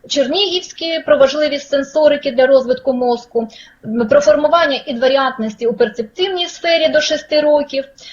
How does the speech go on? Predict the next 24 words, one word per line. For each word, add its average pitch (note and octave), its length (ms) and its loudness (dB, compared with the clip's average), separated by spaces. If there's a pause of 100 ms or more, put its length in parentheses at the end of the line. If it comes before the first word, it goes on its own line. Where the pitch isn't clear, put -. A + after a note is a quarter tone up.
(140)
про D#4+ 120 4
формування D#4 560 4
до B3+ 100 0
шести-семи C4 640 -2
років A#3+ 320 2
структурно-типологічних B3 1400 -2
і E3+ 60 -6
координатних B3 720 0
факторів G#3+ 480 -2 (120)
у A3 200 2
сфері A3 380 2
просторових G#3+ 680 -2
уявлень, E4+ 600 0 (340)
про D4+ 140 -2
здійснення, C4+ 840 -2
е, A#3+ 180 0
по A3 180 2
типу C#4+ 360 0
дорослого B3+ 580 2
запам'ятовування C#4 1000 0
і C4+ 80 -2
розпізнавання B3+ 640 0
геометричних A3+ 640 0
фігур, E4+ 420 -2